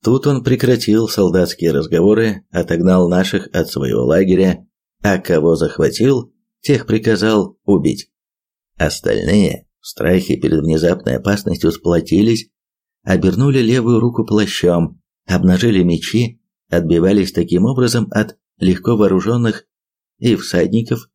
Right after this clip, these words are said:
в надежде на близость лагеря и, наконец, отступили к нему.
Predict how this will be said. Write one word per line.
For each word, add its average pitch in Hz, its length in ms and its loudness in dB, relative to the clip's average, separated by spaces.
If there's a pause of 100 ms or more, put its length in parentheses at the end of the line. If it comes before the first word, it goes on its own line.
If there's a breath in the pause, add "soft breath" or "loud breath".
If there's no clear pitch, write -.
в - 120 -4
надежде 76 440 0
на 80 160 2
близость 85 580 0
лагеря 101 640 0 (160)
и, 117 140 0
наконец, 131 640 -2
отступили 104 600 0
к - 120 -14
нему. 57 200 -6